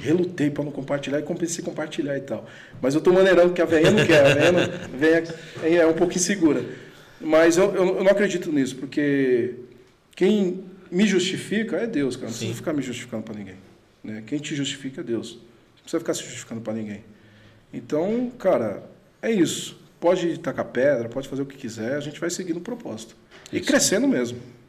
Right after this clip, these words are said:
Speaker 2: Dá uma olhadinha no chat aí, como é que tá? Deixa eu abrir aqui. Opa. Thiago Bar-,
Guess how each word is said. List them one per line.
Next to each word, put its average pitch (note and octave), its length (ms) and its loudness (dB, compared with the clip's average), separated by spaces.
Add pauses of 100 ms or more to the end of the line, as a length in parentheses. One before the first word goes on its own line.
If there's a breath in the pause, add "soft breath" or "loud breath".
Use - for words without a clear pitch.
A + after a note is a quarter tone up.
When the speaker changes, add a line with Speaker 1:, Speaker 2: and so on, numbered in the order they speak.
(1040 loud breath)
Speaker 2:
Dá B2+ 100 -4
uma C3 80 0
olhadinha B2 380 0
no A#2+ 100 -8
chat C#3+ 400 2
aí, C3+ 140 2
como B2 180 -6
é - 20 -8
que - 120 -12
tá? D#3 400 0 (880 soft breath)
Deixa - 140 -18
eu A#2+ 60 -8
abrir A#2 140 -6
aqui. A2 300 -10 (1200 loud breath)
Opa. D3 540 -12 (1700 soft breath)
Thiago D3 260 2
Bar-, D3 160 2